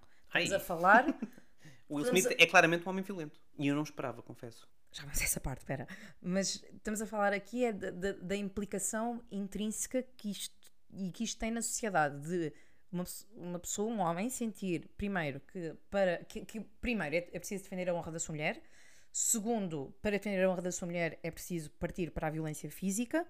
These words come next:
Speaker 1: Terceiro, que justifica-se essa violência física com o amor que sente.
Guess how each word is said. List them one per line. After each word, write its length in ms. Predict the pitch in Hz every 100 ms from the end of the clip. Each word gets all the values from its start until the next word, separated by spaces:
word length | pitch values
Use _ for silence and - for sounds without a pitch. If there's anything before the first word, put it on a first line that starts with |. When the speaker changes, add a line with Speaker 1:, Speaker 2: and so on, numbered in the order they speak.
| - - - - - - -
Speaker 1:
Terceiro, 680 | 214 - 214 208 240 294 285 -
que 340 | - 240 202 156
justifica-se 520 | 180 190 - 190 165
essa 160 | 175 185
violência 340 | 170 180 175
física 380 | 180 208 196 226 220 -
com 180 | 220 208
o 40 |
amor 260 | 202 202 226
que 80 | -
sente. 400 | - 110 180